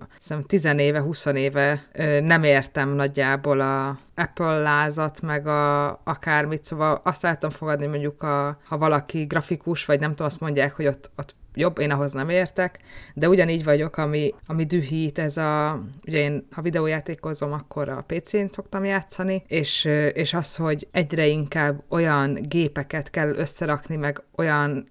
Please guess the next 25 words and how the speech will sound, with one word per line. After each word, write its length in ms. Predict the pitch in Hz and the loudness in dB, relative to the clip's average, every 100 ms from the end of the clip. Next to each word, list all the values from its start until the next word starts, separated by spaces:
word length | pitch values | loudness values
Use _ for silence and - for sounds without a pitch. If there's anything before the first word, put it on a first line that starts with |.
| _ - | _ -2
árak 460 | 165 156 156 - | 2 2 2 0
vannak, 440 | 160 151 156 160 156 | 0 2 2 -2 -4
és 120 | - | -4
már 200 | 151 143 | 0 2
olyan 380 | 160 170 147 135 | 4 2 0 0
teljesítményeket 880 | 156 147 139 151 - 147 143 156 | 2 2 0 -4 -6 -4 -4 -6
várnak 440 | 151 151 147 143 - | -2 -2 0 -4 -4
el 80 | 147 | -2
a 60 | |
gépektől, 800 | 143 143 156 - 180 - - 180 | -2 -2 -2 -2 -4 -2 0 2
ahhoz, 380 | - 180 170 - | 2 2 2 0
hogy 160 | 151 | -2
egy 220 | - 143 170 | -2 -2 0
játékkal 880 | 165 165 - 127 - - 139 131 - | 2 2 -2 -4 -4 -2 0 0 0
játsz, 480 | 143 131 156 151 | 2 2 2 -2
hogy 100 | 180 | -2
az 120 | 156 147 | -2 -2
valami 180 | 165 | -2
hihetetlen, 400 | 170 185 147 160 | 2 0 0 -6
és 100 | 160 | -6
értem 380 | - 214 220 202 | 2 2 4 0
azt, 200 | 147 - | 0 -2
hogy, 200 | 170 156 - - - - _ | -4 -4 -6 -20 -20 -20 _
hogy 240 | 160 156 | -2 0
ilyen 520 | 156 151 147 151 156 | 2 2 2 2 -2